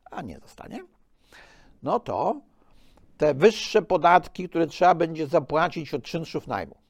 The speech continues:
albo od nieruchomości z tego tytułu, że się ma nieruchomość na wynajem, zostaną przerzucone na tych, którzy będą te mieszkania wynajmować. No chyba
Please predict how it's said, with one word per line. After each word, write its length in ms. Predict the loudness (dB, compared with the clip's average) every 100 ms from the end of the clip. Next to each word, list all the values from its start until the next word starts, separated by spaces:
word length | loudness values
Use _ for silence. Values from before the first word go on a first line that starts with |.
| -4
albo 640 | 2 2 6 6 8 6
od 200 | 0 0
nieruchomości 680 | -4 -2 0 2 2 0 -8
z 60 | -6
tego 200 | -4 -4
tytułu, 360 | -2 0 0
że 120 | -2
się 140 | -2 0
ma 180 | 2 2
nieruchomość 520 | 2 0 -2 -4 -10
na 80 | -14
wynajem, 460 | -10 -4 -4 -6 -12 -20 -20 -10
zostaną 960 | 0 0 -2 0 6 8 6 2 0 -2
przerzucone 1000 | -6 0 0 0 -4 4 4 4 0 -6
na 300 | -4 -4 0
tych, 260 | 0 0
którzy 280 | -6 -8 -4
będą 260 | -4 -4 -8
te 100 | -10
mieszkania 340 | -10 -8 -6
wynajmować. 480 | -4 -2 -4 -6 -18 -20 -20 _ _ _ _ _ _ _ -20 -20 -20 -18
No 80 |
chyba 420 | 2 8 8 6